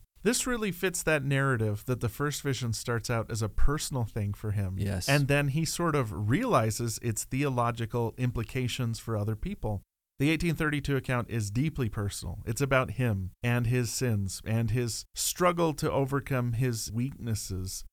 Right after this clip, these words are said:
Speaker 1: And you can see that, we don't know what this was intended for. It's never published, but you can see that he's working through his conversion story.
Speaker 2: The one thing that's kind of conspicuously missing is that he's not trying to decide which church to join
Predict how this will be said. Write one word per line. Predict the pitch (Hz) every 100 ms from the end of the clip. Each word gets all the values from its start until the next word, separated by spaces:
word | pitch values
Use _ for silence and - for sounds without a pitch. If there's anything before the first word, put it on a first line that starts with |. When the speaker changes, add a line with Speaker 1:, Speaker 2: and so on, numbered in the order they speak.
| -
Speaker 1:
And | 135 151 147
you | 165 226
can | 262 233
see | - 226 247
that, | 180 156 - -
we | 151 196
don't | 196
know | 175
what | 170 147 160
this | 151 -
was | 135 120
intended | 117 170 135 107
for. | 104 110
It's | 135
never | 120 117 104
published, | - 151 123 113 -
but | 110 131 135 - - -
you | 160 170
can | 180
see | 143 - 214
that | 170 165
he's | 127 151 120
working | 127 147 - 143 123
through | - 135 117 104 107 -
his | 123 120 -
conversion | - 117 107 120 110 107 101
story. | - 95 71 71 - _ _ _ -
Speaker 2:
The | 110
one | 107 123 123
thing | 120
that's | 104 -
kind | 120
of | 107
conspicuously | - 101 - 151 - 110 101 101
missing | 101 95 - 101
is | 98 98
that | 98 -
he's | 104 101
not | 101 110 107 - _ -
trying | 156 147
to | 123
decide | 107 - 120
which | 110 117 -
church | - 127 123 -
to | 98
join | 104 107 104 98 92 90